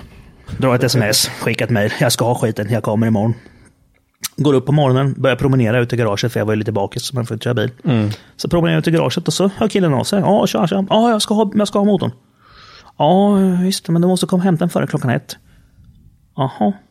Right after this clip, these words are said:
Speaker 1: Ja, jag börjar jobba klockan ett. Hör du, eh, jag kan inte riktigt åka än, vet du, för att, eh, jag är lite, eh, jag är inte, jag är inte styrklar än.
Speaker 2: <laughs>
Speaker 1: Kan, kan du inte? Nej, det kan jag inte.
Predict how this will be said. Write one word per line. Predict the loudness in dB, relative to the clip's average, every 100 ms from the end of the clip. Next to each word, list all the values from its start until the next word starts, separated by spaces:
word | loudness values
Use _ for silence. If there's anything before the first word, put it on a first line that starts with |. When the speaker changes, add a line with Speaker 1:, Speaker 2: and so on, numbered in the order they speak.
| _
Speaker 1:
Ja, | 0
jag | 2
börjar | 4
jobba | 2 2
klockan | 0 0 -2
ett. | -6 -16 _ _ _ -20 _ _ _ _ _ _ _ _ _ -16 -16 _ _ _
Hör | -2
du, | 0 2 2
eh, | 0 0 0 -2
jag | -2 -2
kan | -2
inte | -2
riktigt | -2 -2
åka | 0 -2 -2 -8
än, | -8 -8
vet | -14 -14
du, | -14
för | -10
att, | -12 -12 -14
eh, | -12 -10
jag | -8
är | -8
lite, | -8 _ -10 -8
eh, | -8 -10 -12 -20 -20 -16 -6
jag |
är | -4
inte, | 0 0 0 0
jag | 0
är | 0
inte | -2
styrklar | 0 2 2 2 2 2
än. | 2 0
Speaker 2:
<laughs> | 2 0 2 0 2
Speaker 1:
Kan, | 2
kan | 2 0
du |
inte? | 0 2 2 2 2
Nej, | 2 2
det | 2
kan | 0
jag | 0
inte. | 0 -4